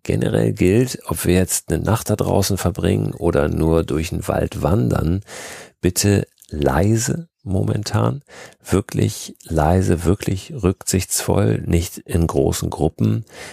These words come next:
nicht, äh, mit einer grellen Stirnlampe. Es gibt Stirnlampen, viele haben sogar so eine Funktion, die haben, haben so ein Rotlicht,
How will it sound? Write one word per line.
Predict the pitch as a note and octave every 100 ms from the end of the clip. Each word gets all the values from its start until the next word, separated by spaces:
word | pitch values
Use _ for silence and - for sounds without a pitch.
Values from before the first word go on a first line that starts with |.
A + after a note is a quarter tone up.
| -
nicht, | F2 F#2 - - - -
äh, | D2
mit | C#2+ D2+ -
einer | F2 F#2 F2+ F#2
grellen | - E2 D#2+ G#2 F2+
Stirnlampe. | - - G2+ B2 C3 A2 A2 G#2 A2+ A2+ - - - -
Es | F#2 -
gibt | G2 - -
Stirnlampen, | - - G2 A2+ G2+ G2+ - F#2+ F#2+ G2
viele | - - B2 G#2+ F#2
haben | F#2 F#2 F#2 F#2+
sogar | - - F2 E2+
so | E2+
eine | E2+
Funktion, | - F2 - E2+ E2 E2
die | E2
haben, | D#2+ D#2 D#2 -
haben | D#2+ D#2
so | D#2
ein | C#2+
Rotlicht, | C2+ D#2+ G2 - A2+ B2+ -